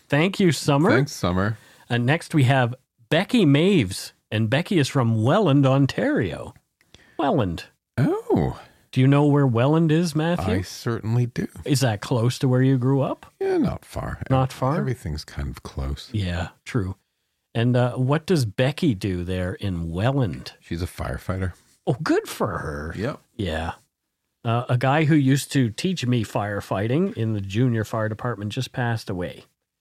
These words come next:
Speaker 2: Oh, I'm
Speaker 1: He
Speaker 2: sorry.
Speaker 1: was a bit of a mentor. Uh, I remember him,
Speaker 2: Hmm.
Speaker 1: uh, Robert Winters, my friend. Uh, Chris just posted about it. He's still sort of involved in that world. So
Speaker 2: I, I have a,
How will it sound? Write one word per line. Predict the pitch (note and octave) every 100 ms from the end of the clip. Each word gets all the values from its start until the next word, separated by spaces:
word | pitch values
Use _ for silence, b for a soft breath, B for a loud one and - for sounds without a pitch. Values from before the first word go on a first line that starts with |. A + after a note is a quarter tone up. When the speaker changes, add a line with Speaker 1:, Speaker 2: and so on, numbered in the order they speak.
| _ -
Speaker 2:
Oh, | F#2
I'm | D#2
Speaker 1:
He | F2+ G#2
Speaker 2:
sorry. | G#2+
Speaker 1:
was | F#2+
a | A2
bit | G#2 A2+
of | G#2
a | G2+
mentor. | G2+ F#2+ - F#2+ D#2 -
Uh, | G2 D#2+ F#2+
I |
remember | F2 E2+ F#2 F2+ F2
him, | F#2 F2 A2+
Speaker 2:
Hmm. | F#2+
Speaker 1:
uh, | E2+
Robert | F#2+ G2 G#2+ G#2+
Winters, | G#2 A#2+ A2+ G2 -
my | G2+
friend. | - A#2 E2+ E2 - _ _ _ _ _ -
Uh, | -
Chris | - C3 -
just | G2 -
posted | - F#2 - E2
about | D#2 D#2+
it. | D2+ D2+
He's | F#2+
still | - - D#2+ D2
sort | - F2 D2+
of | E2
involved | E2 E2 E2+ F2+
in | F2
that | E2 D#2+ F2
world. | F2+ E2 E2 F2
So | - G2+ E2 _ _
Speaker 2:
I, | - G#2+ -
I | A2+
have | B2
a, | A2